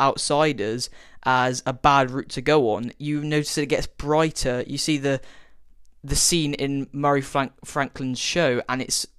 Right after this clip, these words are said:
bright, it's vibrant, and I think that reflects Arthur's mood, because for him,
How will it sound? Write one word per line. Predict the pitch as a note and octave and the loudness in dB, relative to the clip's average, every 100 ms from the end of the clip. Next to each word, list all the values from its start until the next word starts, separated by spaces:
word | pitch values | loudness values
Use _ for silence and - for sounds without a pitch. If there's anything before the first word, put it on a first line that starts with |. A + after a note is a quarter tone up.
| - | -20
bright, | C#3 B2+ - D3+ E3 D3 - | -18 -12 -2 4 4 4 0
it's | A#2+ B2 | -6 -4
vibrant, | C#3 D3 E3 B2 A2+ A#2 | 0 2 2 0 -6 -4
and | C#3 C#3 C#3 | -2 -2 -4
I | - | -4
think | - F#3+ | -4 0
that | C3 D3 | 0 0
reflects | C#3+ D#3+ - - | -2 -2 -2 -2
Arthur's | C#3+ D3 C#3+ C3 | 0 0 -2 -4
mood, | D#3+ D3+ | -4 -4
because | B2 C#3 B2+ | -4 -6 -6
for | - | -6
him, | A#2+ - F#3 G#2 C3 | -4 0 0 0 -8